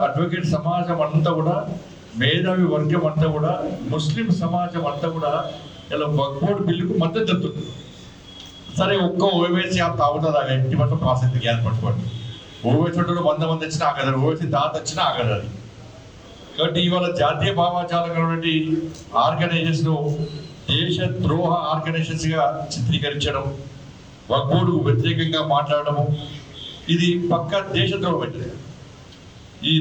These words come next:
దేశంలో ఉన్న ప్రజల యొక్క ఆస్తి పాస్తులు కాపాడాల్సిన బాధ్యత భారతదేశ ప్రభుత్వం మీద ఉన్నది. ముఖ్యంగా నరేంద్ర మోడీ గారి మీద ఉంది కాబట్టి ఆయన గురుతర బాధ్యతగా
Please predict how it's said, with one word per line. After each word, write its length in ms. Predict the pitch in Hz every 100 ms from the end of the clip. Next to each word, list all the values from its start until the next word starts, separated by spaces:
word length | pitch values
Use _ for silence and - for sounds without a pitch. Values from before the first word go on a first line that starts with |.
| -
దేశంలో 340 | 160 170 185 180
ఉన్న 100 | 185 123
ప్రజల 240 | - 170 175
యొక్క 160 | 180 170 -
ఆస్తి 260 | 175 180 170 170
పాస్తులు 400 | 175 - 175 170 147
కాపాడాల్సిన 600 | 165 165 170 165 160 160 135
బాధ్యత 320 | 151 147 165 151 - - - - - - -
భారతదేశ 560 | 143 175 170 180 170 170 156
ప్రభుత్వం 360 | 147 175 170 165
మీద 100 | 160
ఉన్నది. 240 | 156 160 190 190 - - - -
ముఖ్యంగా 400 | - 175 175 175 165 - - 139
నరేంద్ర 320 | 165 180 190 175
మోడీ 220 | 175 165
గారి 180 | 165 165
మీద 160 | 160 175 185 185
ఉంది 160 | 160 175
కాబట్టి 280 | 160 156 170
ఆయన 180 | 170 160 156 127
గురుతర 320 | - 175 170 -
బాధ్యతగా 420 | 147 151 165 160